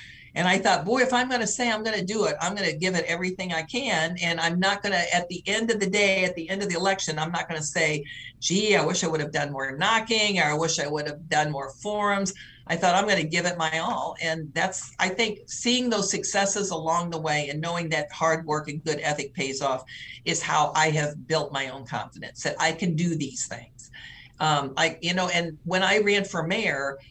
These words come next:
I had been on the council for four years, and I knew how the city ran. And I think it would be so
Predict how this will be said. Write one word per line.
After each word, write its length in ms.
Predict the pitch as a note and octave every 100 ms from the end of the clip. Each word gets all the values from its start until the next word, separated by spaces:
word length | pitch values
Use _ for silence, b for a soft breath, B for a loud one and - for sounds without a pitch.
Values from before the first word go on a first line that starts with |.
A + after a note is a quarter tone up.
| B
I 80 | E3+
had 160 | F#3 F#3
been 140 | F#3
on 100 | D#3
the 60 | D#3
council 440 | F3+ D#3 D3 D3+
for 240 | - D3 -
four 200 | E3 D3+
years, 500 | C3+ C#3 B2 B2 - B B B
and 180 | E3 E3
I 260 | F#3 G3 A#3
knew 680 | G#3 G3+ D4 C4 E3 F3 G3
how 240 | F#3 F#3+
the 100 | G3+
city 420 | G#3 G3 F#3+ F#3+
ran. 340 | E3+ G#3 A3 - - b b -
And 240 | F3+ F3+ F3+
I 120 | F#3+
think 220 | A#3+ A3+
it 40 |
would 100 | G3+
be 80 | F#3
so 380 | F#3+ A#3+ A#3